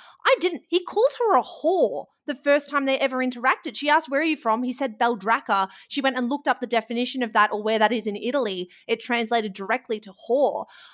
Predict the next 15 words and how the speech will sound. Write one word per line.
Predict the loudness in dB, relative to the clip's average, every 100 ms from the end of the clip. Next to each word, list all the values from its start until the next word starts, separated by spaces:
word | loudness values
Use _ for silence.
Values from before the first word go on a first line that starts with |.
| _
I | -2
find | 0 0 0 0
that | -2 0
for | 0
a |
feminist | 0 -2 -2 -2 -6
novel, | -2 0 0 0
and | -2
I | -2
do | -2
consider | -2 -4 -4 -2
this | -2 -4
to | -6
be | -6
quite | -2 -2